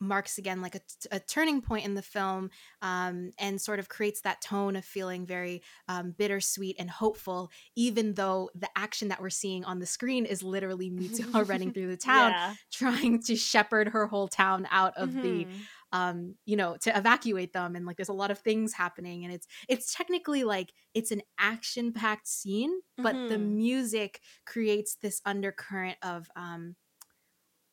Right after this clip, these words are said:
Speaker 1: optimism and
Speaker 2: Mm-hmm.
Speaker 1: hopefulness.
Speaker 2: This whole film in general is, like, very much,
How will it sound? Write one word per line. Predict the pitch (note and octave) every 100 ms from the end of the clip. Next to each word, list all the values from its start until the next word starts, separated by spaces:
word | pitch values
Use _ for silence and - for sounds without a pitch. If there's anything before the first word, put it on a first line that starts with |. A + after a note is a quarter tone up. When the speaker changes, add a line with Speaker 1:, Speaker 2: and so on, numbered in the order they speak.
| _ -
Speaker 1:
optimism | G#3 G#3 - F#3+ F3 E3 E3+ E3+
and | -
Speaker 2:
Mm-hmm. | A#3+ A3
Speaker 1:
hopefulness. | F#3+ F#3+ G3 - F3+ E3 - F3+ F#3 - C4
Speaker 2:
This | E4 -
whole | E4 F#4+
film | - A#3 A#3 B3
in | A#3+
general | G#3+ G#3 A3+ G3+ F#3
is, | F#3+ -
like, | F#3 F3+ -
very | F#3+ A3 A3
much, | G#3 F#3+ - - -